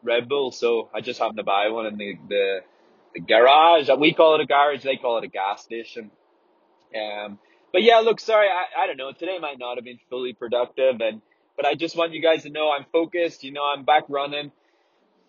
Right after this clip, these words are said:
It's ten and a half weeks to Houston Marathon, and I, I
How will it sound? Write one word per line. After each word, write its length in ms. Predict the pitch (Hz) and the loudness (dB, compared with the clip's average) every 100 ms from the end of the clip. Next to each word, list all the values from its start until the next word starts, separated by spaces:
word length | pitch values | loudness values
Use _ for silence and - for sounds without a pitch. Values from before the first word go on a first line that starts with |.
| _ _ - | _ _ -2
It's 320 | 160 - - - | -2 -2 -10 -2
ten 240 | 254 240 | 2 2
and 80 | 233 | 2
a 40 | |
half 240 | 247 233 226 | 4 2 0
weeks 300 | 233 247 - | -8 -10 -10
to 100 | 208 | -14
Houston 460 | - 233 - 214 | -12 -14 -10 -8
Marathon, 680 | 196 190 214 220 233 233 220 | -4 -2 -2 -4 -6 -6 -4
and 320 | 170 156 147 147 | -6 -6 -10 -6
I, 360 | 151 160 156 | 0 2 2
I 100 | 156 | 0